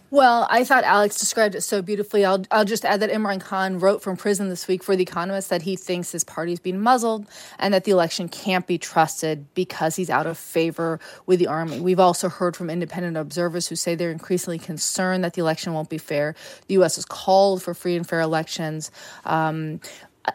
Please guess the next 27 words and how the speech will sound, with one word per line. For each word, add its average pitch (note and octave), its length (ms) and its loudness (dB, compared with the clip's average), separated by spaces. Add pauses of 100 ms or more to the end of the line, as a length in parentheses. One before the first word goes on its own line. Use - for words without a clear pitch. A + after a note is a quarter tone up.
I, F#3+ 180 8
I G#3+ 100 6
think B3+ 240 0
the C4+ 100 4
challenge, F#3+ 680 0
um, F3 300 4
we've F3 160 2
seen F#3+ 240 -2
in E3+ 60 -2
Pakistan G3 580 -2
in F3+ 80 -4
the E3+ 80 -6
past A#3 400 -2
is G#3+ 80 -6
that G3+ 160 6
its G3 140 -8
judiciary G3+ 480 -4
has G3+ 120 -2
a F#3+ 60 4
long G3 460 4
history G3 420 -2
of E3 140 -2
passing F3+ 480 0
and F3 100 0
then E3+ 180 0
overturning F3+ 1080 0
rulings E3+ 500 0